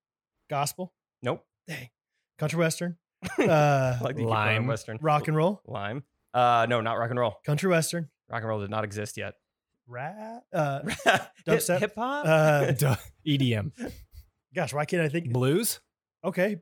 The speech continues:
Speaker 1: blues.
Speaker 2: Sure, rhythm and
Speaker 3: Ja-, or
Speaker 2: blues.
Speaker 3: jazz.
Speaker 2: R and B.
Speaker 3: Yeah, jazz.
Speaker 1: Which is kind of rock and roll.
Speaker 3: Jazz has been around for a long time.
Speaker 2: No jazz.
Speaker 3: No jazz.
Speaker 1: Country western.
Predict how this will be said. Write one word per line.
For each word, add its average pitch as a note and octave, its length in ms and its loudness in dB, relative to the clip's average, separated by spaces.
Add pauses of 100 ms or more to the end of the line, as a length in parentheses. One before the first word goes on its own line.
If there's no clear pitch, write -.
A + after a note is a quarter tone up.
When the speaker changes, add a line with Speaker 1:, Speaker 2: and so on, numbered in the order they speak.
Speaker 1:
blues. F3 320 0
Speaker 2:
Sure, C3+ 260 0
rhythm D3+ 240 0
and C#3+ 100 2
Speaker 3:
Ja-, C#3+ 60 0
or C3+ 40 2
Speaker 2:
blues. C3 160 4
Speaker 3:
jazz. B2+ 400 0
Speaker 2:
R C#3+ 140 0
and C#3+ 80 -4
B. B2 340 -2
Speaker 3:
Yeah, A#2 200 -6
jazz. A2 360 -6
Speaker 1:
Which B3+ 140 -4
is - 100 -2
kind B2+ 180 -6
of A2 100 -12 (140)
rock B2+ 300 -14
and B2 100 -16
roll. A2+ 240 -16
Speaker 3:
Jazz B2+ 260 -4
has A#2+ 100 -4
been G#2 120 -6
around G2 220 -8
for G2 100 -10
a F2 60 -8
long F#2 200 -10
time. G2 240 -6
Speaker 2:
No C3+ 120 -2
jazz. D#3 460 0 (260)
Speaker 3:
No A#2 140 -10
jazz. A#2 300 -10
Speaker 1:
Country E3+ 280 0
western. E3+ 400 0